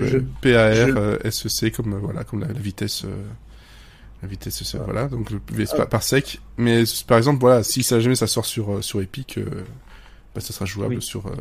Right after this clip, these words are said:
Speaker 2: via Parsec sans problème, hein.
Speaker 1: Ok, d'accord, mais je regarderai ça. Tu vois.
Speaker 2: Mais y a rien à faire, hein. Parsec, c'est, euh,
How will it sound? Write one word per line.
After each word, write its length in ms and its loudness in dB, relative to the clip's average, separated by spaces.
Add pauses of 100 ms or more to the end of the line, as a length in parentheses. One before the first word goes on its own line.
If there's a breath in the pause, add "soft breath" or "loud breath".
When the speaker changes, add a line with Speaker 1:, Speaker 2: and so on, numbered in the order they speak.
(100)
Speaker 2:
via 180 -6
Parsec 340 -8
sans 160 -8
problème, 400 -12
hein. 100 -10 (640)
Speaker 1:
Ok, 200 -2
d'accord, 360 2
mais 100 0
je 100 -2
regarderai 380 2
ça. 220 -6 (160)
Tu 100 -18
vois. 100 -10
Speaker 2:
Mais 180 8
y 60 8
a 40 6
rien 140 10
à 80 8
faire, 220 8
hein. 100 4
Parsec, 380 0
c'est, 120 -2
euh, 720 -2